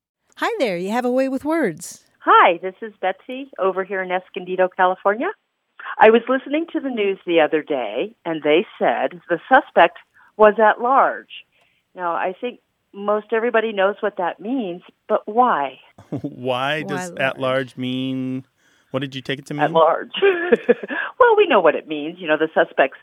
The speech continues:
Speaker 2: missing or what have you. Um, but I just thought at large is kind of a strange way to say it when you think about it.
Speaker 3: Yeah, kind of. Um, it's got a long history that came to us through Latin and French. There have been a number of different phrases and, uh,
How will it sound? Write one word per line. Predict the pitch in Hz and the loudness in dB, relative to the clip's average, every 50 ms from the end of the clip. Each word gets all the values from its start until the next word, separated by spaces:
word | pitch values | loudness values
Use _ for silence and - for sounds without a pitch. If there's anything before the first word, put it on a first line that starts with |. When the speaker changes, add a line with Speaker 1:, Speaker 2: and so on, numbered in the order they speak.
| _ 175 | _ -4
Speaker 2:
missing | 185 180 175 160 - - 165 147 151 147 165 160 | 0 0 0 0 0 -4 -4 -4 -4 -4 -6 -6
or | 135 117 92 - _ _ _ _ _ _ _ _ _ - | -6 -6 -6 -10 _ _ _ _ _ _ _ _ _ -4
what | 170 160 | -4 -4
have | 160 165 165 165 156 139 | 0 4 6 6 6 4
you. | 139 139 135 139 165 _ - - - - - - - _ - - | 2 -4 -4 -4 -4 _ -14 -20 -20 -20 -20 -20 -20 _ -6 -2
Um, | 175 170 165 156 151 156 _ _ - | 2 4 4 2 2 -2 _ _ 2
but | 196 180 | 4 6
I | 190 202 | 6 6
just | - 269 262 - | 4 0 -4 2
thought | 294 262 247 - _ - - | 2 2 2 2 _ -8 -4
at | 185 190 - - | -4 -4 -4 -4
large | 208 202 214 180 160 156 - | -2 0 2 2 2 0 -4
is | 196 196 - - - | -14 -14 -14 -16 -14
kind | 160 156 160 180 | -14 -12 -12 -8
of | 180 | -8
a | 247 254 - - - | -8 -10 -10 -14 -16
strange | - 143 147 151 156 156 180 | -14 -10 -10 -10 -10 -8 0
way | 208 208 226 | 2 2 2
to | 226 240 - - | 2 0 -2 2
say | 254 262 311 339 | 4 4 6 4
it | 233 - | 2 0
when | 160 160 151 | 0 -4 -6
you | 147 143 | -6 -8
think | - 185 220 262 262 | -6 -6 -6 -4 -6
about | 233 - 151 139 139 147 170 | -6 -4 -4 -4 -4 -4 -2
it. | 226 277 - _ _ _ _ | -2 -2 -2 _ _ _ _
Speaker 3:
Yeah, | 202 220 269 294 262 233 - _ | -8 -6 -4 -4 -4 -8 -10 _
kind | - - 233 269 269 208 | -10 -8 -6 -4 -2 -4
of. | 196 214 214 - - _ | -4 -4 -6 -10 -18 _
Um, | - 196 190 185 185 185 185 185 185 185 175 _ _ _ _ _ _ _ _ _ | -4 -2 0 0 0 -2 -4 -4 -6 -8 -8 _ _ _ _ _ _ _ _ _
it's | - 202 - - | -12 -12 -12 -6
got | - 240 294 | -6 -6 -4
a | 320 | -4
long | 262 220 208 208 | -6 -6 -6 -8
history | 175 - 190 180 _ - 190 180 175 | -8 -10 -12 -12 _ -10 -10 -8 -8
that | 165 - | -10 -12
came | - - 170 170 180 170 | -12 -12 -10 -10 -10 -10
to | - - 160 | -10 -8 -8
us | 160 - - | -8 -8 -12
through | - 151 147 139 | -14 -12 -12 -10
Latin | 135 139 139 139 - - 143 131 | -8 -6 -6 -6 -6 -8 -12 -10
and | 127 123 123 | -10 -10 -12
French. | - - - 143 131 120 - - | -12 -8 -6 -6 -6 -6 -8 -10
There | 143 123 | -12 -10
have | 113 | -8
been | 139 135 135 | -8 -6 -6
a | 135 | -6
number | 131 135 143 151 147 | -6 -6 -6 -6 -8
of | 131 123 123 | -10 -10 -10
different | 135 127 - - 135 120 117 _ - | -14 -14 -12 -8 -10 -10 -10 _ -18
phrases | - - 127 123 123 117 123 120 120 117 - - - - | -10 -8 -8 -6 -6 -8 -8 -8 -8 -8 -12 -14 -14 -14
and, | 120 113 113 | -14 -12 -12
uh, | 107 | -12